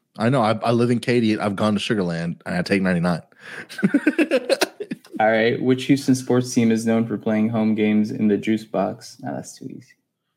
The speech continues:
Speaker 1: That's the Astros. What's up with it? Minute Maid Park. Pl-, fuck with me.
Speaker 2: All right. Let's see. Which Houston neighborhood is known for its largest concentration of art galleries and studios?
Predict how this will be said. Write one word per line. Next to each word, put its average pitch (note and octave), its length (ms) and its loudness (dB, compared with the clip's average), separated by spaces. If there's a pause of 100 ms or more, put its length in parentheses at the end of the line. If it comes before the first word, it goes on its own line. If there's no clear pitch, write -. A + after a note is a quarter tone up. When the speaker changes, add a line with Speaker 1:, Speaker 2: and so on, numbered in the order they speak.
(160)
Speaker 1:
That's C#3+ 180 -10
the G#2 80 0
Astros. G2 460 0
What's F2 180 -2
up A2+ 160 2
with F2 120 2
it? D#2+ 160 -2
Minute F#2+ 200 4
Maid F#2+ 200 2
Park. - 400 0
Pl-, - 380 -2
fuck - 180 2
with F2+ 80 -4
me. E2 160 -6 (1200)
Speaker 2:
All A#2+ 100 -4
right. A2+ 460 -2 (1160)
Let's G2 240 -6
see. - 500 -4 (600)
Which B2+ 220 4
Houston D3+ 280 4
neighborhood A#2 400 4
is G#2+ 140 2
known A2 180 2
for A2 160 0
its G#2+ 160 -2
largest A2+ 500 0
concentration A2 680 0
of G2+ 120 -2
art G2+ 200 0
galleries G2+ 460 0
and G2+ 100 -2
studios? - 680 -4